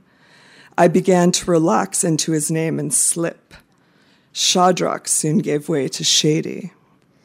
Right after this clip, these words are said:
But I still cringed every time my parents tried to get around the English connotations of his nickname by drawing out different vowel sounds, asking after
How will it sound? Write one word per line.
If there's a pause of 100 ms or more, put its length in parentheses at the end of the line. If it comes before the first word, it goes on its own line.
(560)
But
I
still
cringed
every
time
my
parents
tried
to
get
around
the
English
connotations
of
his
nickname (500)
by
drawing
out
different
vowel
sounds, (520)
asking
after